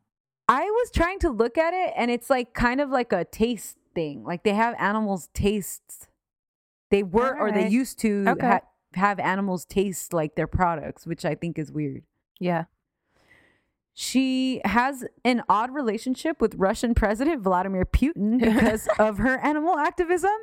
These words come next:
Speaker 2: Oh,
Speaker 1: In
Speaker 2: yeah.
Speaker 1: two thousand nine, she wrote to him to thank him for banning the slaughter of baby harp seals. And then in July two thousand fifteen, she wrote to him and asked him to save whales,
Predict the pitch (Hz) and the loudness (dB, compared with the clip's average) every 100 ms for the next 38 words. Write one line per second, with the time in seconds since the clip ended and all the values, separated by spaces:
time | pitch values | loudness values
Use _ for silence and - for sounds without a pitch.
0 | 440 285 _ _ _ _ _ _ - 196 | -10 -20 _ _ _ _ _ _ -2 0
1 | 196 208 277 269 285 262 226 196 233 247 | 2 2 2 0 0 -2 0 0 0 0
2 | 220 190 214 254 233 220 208 - 185 208 | 0 2 0 0 0 0 -2 0 -2 2
3 | 220 202 185 160 165 190 180 - 170 170 | 0 2 2 2 0 0 -2 0 0 2
4 | 175 160 135 156 170 147 160 - - 170 | 0 -2 0 0 2 0 0 -2 0 0
5 | 156 143 - - - - - - 190 196 | 0 -4 -8 -18 -20 -20 -14 0 0 2
6 | 220 202 175 - 185 175 220 240 202 196 | 0 -2 -4 0 2 2 0 0 2 0
7 | 185 180 185 180 - 208 202 - 185 175 | 0 0 0 0 2 2 0 0 2 0
8 | 180 208 202 196 - 165 151 147 - 160 | 0 0 2 0 0 0 0 -2 0 0
9 | 175 208 185 - 165 175 160 143 147 165 | 0 0 0 -2 0 0 0 0 2 2
10 | 214 269 - | 0 -2 -8